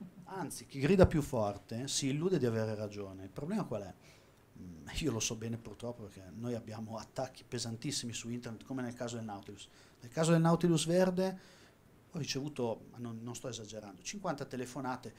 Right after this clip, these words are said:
"Ma la storia allora del proprietario del Nautilus?" Gli ho detto: "Ascolta, è semplicissimo, è il figlio del padrone della boutique, hanno tolto il marchio Patek a questa boutique,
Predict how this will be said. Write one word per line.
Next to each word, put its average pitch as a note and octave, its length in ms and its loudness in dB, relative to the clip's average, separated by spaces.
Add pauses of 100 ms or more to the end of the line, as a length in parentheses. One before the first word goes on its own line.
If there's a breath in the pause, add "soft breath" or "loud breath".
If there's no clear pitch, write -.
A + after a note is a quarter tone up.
(200 loud breath)
"Ma C#3 140 -2
la D#3 120 -2
storia F3+ 500 0
allora E3+ 320 0
del D3 140 -4
proprietario E3+ 540 -6
del D#3 120 -4
Nautilus?" - 340 -10
Gli C#3 40 -6
ho A2+ 40 -8
detto: - 160 -16
"Ascolta, - 420 -12
è - 60 -10
semplicissimo, G2+ 800 -2
è C#3 100 0
il D3+ 80 2
figlio G#3+ 400 4
del D3 140 4
padrone D#3+ 340 4
della C3 180 6
boutique, A#2+ 460 -8
hanno D3+ 200 -6
tolto B2+ 320 -4
il A#2+ 60 -2
marchio A#2 440 -6
Patek A2+ 380 -12
a G#3 60 -16
questa - 240 -10
boutique, F3 380 -10